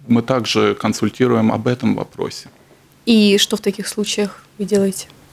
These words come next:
Speaker 2: Как вы реагируете на это?
Speaker 1: М, это по поводу консультации. Мы говорим о том, как ч-,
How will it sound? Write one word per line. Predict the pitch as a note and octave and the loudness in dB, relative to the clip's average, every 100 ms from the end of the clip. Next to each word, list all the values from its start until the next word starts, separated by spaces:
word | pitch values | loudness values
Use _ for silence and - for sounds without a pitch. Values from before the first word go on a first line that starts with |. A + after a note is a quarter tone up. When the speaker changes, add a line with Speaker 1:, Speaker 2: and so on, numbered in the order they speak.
| - | -6
Speaker 2:
Как | G#3 G#3 | -4 0
вы | G#3+ | 2
реагируете | G#3 G3 G3+ G3+ G3+ G#3 | 4 4 4 2 2 0
на | |
это? | G3 G#3+ - - _ _ _ _ - - - - - - - | 0 -4 -16 -20 _ _ _ _ -20 -20 -20 -18 -10 -10 0
Speaker 1:
М, | A#2+ B2 A#2+ A#2 A#2 A2+ - _ _ _ _ - | 4 6 6 6 4 2 -4 _ _ _ _ -2
это | C3+ C3+ A2 G#2 G2 _ _ - | 0 2 2 2 -2 _ _ -4
по | A2 | -2
поводу | A#2+ G#2 - | 0 -2 -2
консультации. | A2 - G#2+ C3+ D3 - | -2 0 -2 -2 -2 2
Мы | A#2+ A2 | 2 4
говорим | G#2 G#2+ G#2+ A2 G#2 | 2 2 0 0 0
о | - G#2+ | -2 -4
том, | - G#2+ G2+ | -4 -2 -2
как | - A2 G2+ | -2 -4 -4
ч-, | - | -8